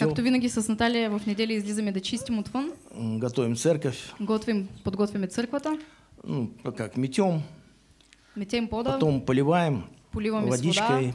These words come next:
Speaker 2: потом воду сметаем.
Speaker 1: След това я измиваме.
Speaker 2: И вот моя последняя, как бы, м, такая функция.
Speaker 1: И последната ми функция.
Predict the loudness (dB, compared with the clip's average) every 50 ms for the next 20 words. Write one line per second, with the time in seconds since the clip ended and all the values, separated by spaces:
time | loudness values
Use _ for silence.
0 | -4 -8 -6 -4 -2 -2 0 0 -2 -2 -2 -2 -2 0 0 0 -2 -2 -2 0
1 | 2 4 4 4 2 0 0 -2 -6 -8 -8 -6 -4 -4 -2 -2 -4 -4 -6 -8
2 | -8 -10 -12 -8 -6 -4 -4 -4 -4 -6 -6 -6 -8 -8 -10 -12 -10 -6 -4 2
3 | 2 2 2 2 0 2 4 4 6 4 4 2 0 2 2 2 2 4 2 0
4 | 2 0 -2 -2 0 0 2 4 4 2 2 0 -4 -4 -4 -4 -6 -6 -10 -12
5 | -12 -8 -6 -6 -4 -2 0 0 2 0 0 -2 -4 -10 -18 -20 _ -20 _ _
6 | _ _ -20 -18 -18 -18 -18 -20 -20 -18 -16 -16 -16 -16 -18 -20 -20 -20 -20 -20
7 | _ -6 0 2 2 2 4 2 2 2 0 -4 -8 -12 -20 -20 -14 -14 -8 -6
8 | -4 -2 0 0 0 2 2 0 -2 0 0 -2 -2 -2 -2 -4 -4 -4 -4